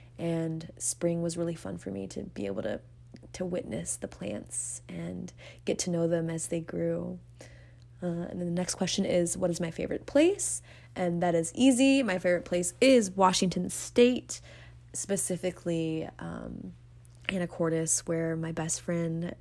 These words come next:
lives, and also just, like, the surrounding area, Seattle,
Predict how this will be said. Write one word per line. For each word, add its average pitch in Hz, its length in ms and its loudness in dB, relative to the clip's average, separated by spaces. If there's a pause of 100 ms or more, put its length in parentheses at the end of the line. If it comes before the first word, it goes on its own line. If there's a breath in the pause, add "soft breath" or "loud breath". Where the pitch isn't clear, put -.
lives, 185 580 2 (380 loud breath)
and 170 480 -2
also - 640 -4
just, - 260 -4
like, - 160 -8
the 185 80 -6
surrounding 156 640 -4
area, 156 560 -4 (140)
Seattle, 160 840 -4